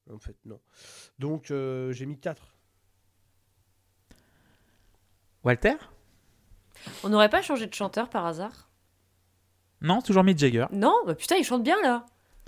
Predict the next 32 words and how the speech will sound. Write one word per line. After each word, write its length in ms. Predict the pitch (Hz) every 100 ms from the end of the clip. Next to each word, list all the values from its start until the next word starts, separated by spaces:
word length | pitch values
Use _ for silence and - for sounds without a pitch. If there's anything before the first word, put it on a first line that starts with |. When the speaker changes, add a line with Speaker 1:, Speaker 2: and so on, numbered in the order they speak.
| - - 539 480
Speaker 2:
Ah. 80 | 180
Speaker 3:
J'ai 60 |
vraiment 160 | 202 349
eu 40 |
l'impression 280 | 381 262 285
que 40 | 427
c'était 140 | -
un 80 | 233
autre 140 | 330
chanteur. 360 | 381 359 339 349
Speaker 2:
<laughs> 20 | 285
Speaker 3:
Je, 340 | 208 233 247
vraiment, 340 | 233 240 277 349
j'étais 200 | 262 214
en 40 |
mode 180 | 208 -
waouh, 380 | - 240 285 214 - _ _ _ _ _
c'est 220 | - -
propre. 600 | 208 - 381 370 - - _ _ _ _
Il 160 | 220 220
a 640 | 220 214 214 208 208 214
craché 420 | 214 277 277 330
un 80 | 302
peu 120 | 277
le 60 | 277
truc 160 | 277 262
qui 100 | 240
est 40 |
dans 100 | 226
la 80 | 226
gorge 200 | 240 220
là. 120 | 185